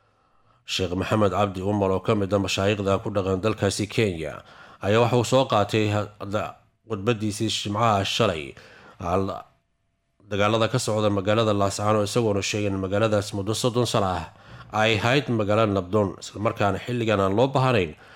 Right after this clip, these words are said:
shacabka dulka, shacabka ku dhaqan magaalada Laascaanood in lagu dal-, lagu dul dagaalamo. Waxaana uu sheegay in muddo soddon sano ah kadib magaaladaasi aysan u dulqaadan karin dagaallo ka dhaca. Sheekh Maxamed Cabdi Umar oo arrimahaasi ka hadlaya ayaa yiri,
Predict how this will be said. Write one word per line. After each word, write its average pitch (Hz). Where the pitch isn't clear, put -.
shacabka 127
dulka, 107
shacabka 123
ku 123
dhaqan 110
magaalada 107
Laascaanood 104
in 101
lagu 104
dal-, 98
lagu 104
dul 101
dagaalamo. 92
Waxaana 101
uu 95
sheegay 104
in 107
muddo 104
soddon 131
sano 107
ah 95
kadib 95
magaaladaasi 101
aysan 104
u 117
dulqaadan 104
karin 87
dagaallo 104
ka 107
dhaca. 92
Sheekh 92
Maxamed 95
Cabdi 98
Umar 101
oo 90
arrimahaasi 104
ka 117
hadlaya 104
ayaa 85
yiri, 85